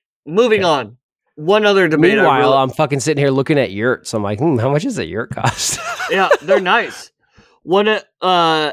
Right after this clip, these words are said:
Speaker 1: and the ones that we stay in, like, they have power ran to 'em and they have, like, a heater in 'em. Um, uh, okay, so the, the next thing I wanted to bring to your attention,
Speaker 2: Okay.
Speaker 1: one of the things that popped into my mind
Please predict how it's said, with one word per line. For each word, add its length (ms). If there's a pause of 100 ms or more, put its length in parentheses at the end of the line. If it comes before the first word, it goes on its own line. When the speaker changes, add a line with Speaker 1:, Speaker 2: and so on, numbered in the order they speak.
Speaker 1:
and 180
the 60
ones 260
that 140
we 160
stay 240
in, 80
like, 160
they 80
have 140
power 380
ran 280
to 200
'em 140
and 140
they 60
have, 220
like, 260
a 320
heater 500
in 140
'em. 320 (480)
Um, 480 (1000)
uh, 280 (160)
okay, 380 (120)
so 500
the, 320 (360)
the 180
next 220
thing 100
I 40
wanted 140
to 40
bring 160
to 60
your 80
attention, 460 (440)
Speaker 2:
Okay. 120
Speaker 1:
one 140
of 120
the 80
things 260
that 180
popped 320
into 240
my 160
mind 480